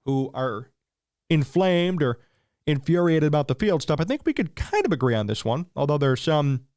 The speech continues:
Matt Eberflus defenders out there. I don't know where the hell you are, but if so, that's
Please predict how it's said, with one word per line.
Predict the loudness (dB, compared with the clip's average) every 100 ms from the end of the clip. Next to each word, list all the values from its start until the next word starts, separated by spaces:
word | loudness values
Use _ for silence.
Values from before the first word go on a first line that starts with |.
| _
Matt | -2 0
Eberflus | 0 -2 0 0 0 -4 -12 -20 -14
defenders | -4 -2 0 0 0
out | -4 -2
there. | -2 -2 -4
I |
don't | -6
know | -4 -8 -10 _
where | -6
the | -2
hell | 0
you | 0 0
are, | 0 0 0
but | 0
if | -2
so, | 0 0 0 -2 -10
that's | -20 -20 -20